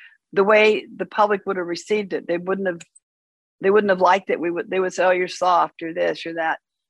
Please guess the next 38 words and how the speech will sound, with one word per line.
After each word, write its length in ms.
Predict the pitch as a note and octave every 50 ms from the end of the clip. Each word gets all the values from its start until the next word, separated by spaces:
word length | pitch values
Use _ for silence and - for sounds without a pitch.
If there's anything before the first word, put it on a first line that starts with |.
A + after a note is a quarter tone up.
| _ _ -
Uh, 200 | C#3+ B2+ A#2 - -
and 160 | E3+ F3+ F#3 G3
we 200 | A3 A3+ A3 -
used 260 | E3+ F#3+ G#3 A3+ - -
to 80 | -
keep 240 | G3 - G#3+ G3+ G3
that 240 | - F#3+ F3+ E3 - _ _ _ _ -
among 280 | F3+ F3+ F#3 F#3 F3+
ourselves, 420 | F3 E3+ E3 - B3 B3 A#3+ A#3 -
but 80 | E3+ -
we've 240 | F#3 F#3+ F#3 - - -
set-, 260 | - B3+ - - -
certainly 380 | - - A#3+ B3 - - F#3+ E3
talked 340 | - - G3 G3 G#3+ - -
about 280 | G3 E3+ E3 D#3 D#3
it. 140 | E3 D#3+ - _ _ _ _ _ _ _ _
Um, 320 | - F3+ F3 E3+ E3 E3 D#3+ _ _ _ _ _ _ _ _ _ _ -
I 80 | G3 G3+
think 240 | - - C#4+ C#4+
it's 140 | C#4 A#3 - A3
important 340 | G3 - A#3 A3+ - - A3
to 60 | G#3
talk 260 | - A3+ G#3+ A3 G#3+
about 280 | A#3+ A3 A3 G#3+ A3 -
it, 40 | -
especially 360 | F3 - A3+ A3+ A3 - A3
with 140 | G#3 G#3 F#3+ _ _ _
young 240 | - F3 F#3+ F#3+ G3+
people 280 | F#3+ - G#3+ G3+ - F#3+
today, 420 | F#3 F#3 F#3 F#3+ F#3 F#3 F#3 F3+
because 280 | D#3+ - F#3+ F3 F#3 E3
they 160 | F3 F#3 F3+ F3
need 240 | F3 F3 F#3+ F#3 - -
to. 240 | G3+ G3 G#3 G3+ - _ -
And 320 | F3+ F#3 F3 E3+ F3+ E3+ - _ _ _ _ _ -
with 160 | - F3+ F3 -
social 300 | - G3+ G3 - - G3+
media, 480 | F#3+ F#3+ F#3+ F#3+ G3 G3 F#3+ F#3+ F#3+